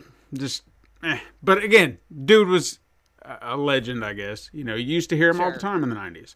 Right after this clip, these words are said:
Speaker 2: Oh, yeah, you did.
Speaker 1: Uh, I wanted
Speaker 2: Oh.
Speaker 1: to, I wanted to give everyone an update about something. I already talked to you about it, but I wanted to talk about that, that
Speaker 2: <laughs>
Speaker 1: Zelle scam update.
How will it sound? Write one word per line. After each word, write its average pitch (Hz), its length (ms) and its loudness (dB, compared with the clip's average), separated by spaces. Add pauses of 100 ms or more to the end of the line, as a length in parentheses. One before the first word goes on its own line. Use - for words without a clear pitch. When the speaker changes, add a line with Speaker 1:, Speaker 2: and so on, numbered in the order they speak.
Speaker 2:
Oh, 277 200 -18
yeah, 330 180 -16
you 269 60 -18
did. 220 220 -16 (460)
Speaker 1:
Uh, 156 400 2
I 151 120 4
wanted 240 340 4
Speaker 2:
Oh. 202 40 -8
Speaker 1:
to, 208 120 4
I 165 80 4
wanted 202 440 0
to 190 60 -6
give 165 280 0
everyone 151 640 2
an 131 180 -6
update 123 720 -4 (680)
about 120 360 -4
something. 123 280 -4
I 143 160 4
already 147 200 2
talked 139 260 -2
to 120 80 -10
you 117 160 -4
about 98 240 -10
it, 101 140 -12 (140)
but 104 300 -16
I 110 120 -10
wanted 120 280 -4
to - 80 -10
talk 131 120 0
about 123 240 -2
that, 123 180 -4
that - 220 -4
Speaker 2:
<laughs> - 100 -20
Speaker 1:
Zelle 139 480 2
scam 139 520 0
update. 143 580 -2